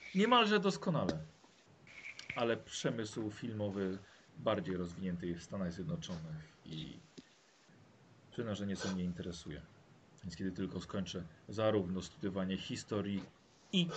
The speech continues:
psychologii naraz. E, od razu mam plan udać się na wschód.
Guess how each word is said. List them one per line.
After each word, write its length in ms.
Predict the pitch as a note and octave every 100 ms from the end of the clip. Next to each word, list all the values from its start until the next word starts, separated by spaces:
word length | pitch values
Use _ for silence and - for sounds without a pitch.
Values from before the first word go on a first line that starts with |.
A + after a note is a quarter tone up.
| -
psychologii 680 | - G#2 G#2+ G2 F#2+ E2+
naraz. 460 | F#2+ G#2+ F#2 G2+ - - - - - - - - - - - - - - - - D#2+
E, 760 | E2 D#2 D#2 D#2+ E2 E2+ F2+
od 60 | G2+
razu 320 | G#2+ G#2+ A#2+ C3+
mam 80 | C#3+
plan 260 | - D3+ D#3
udać 240 | E3+ E3
się 80 | E3
na 100 | G3+
wschód. 280 | G3+ - C3+